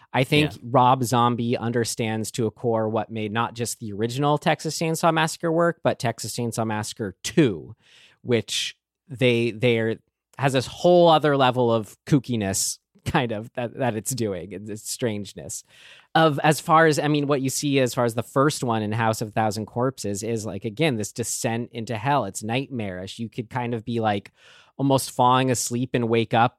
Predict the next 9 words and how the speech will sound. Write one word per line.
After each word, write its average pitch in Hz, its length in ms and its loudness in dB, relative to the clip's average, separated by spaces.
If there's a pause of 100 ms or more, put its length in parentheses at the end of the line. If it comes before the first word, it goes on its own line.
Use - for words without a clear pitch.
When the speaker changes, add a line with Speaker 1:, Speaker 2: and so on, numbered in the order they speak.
Speaker 1:
It, 117 200 -6
it 113 120 -6
gives 110 180 -4
that 110 220 0
feel 123 460 2
of, 95 100 -6
like, 98 160 -4 (260)
that 107 200 0
disorientation, 120 1160 -2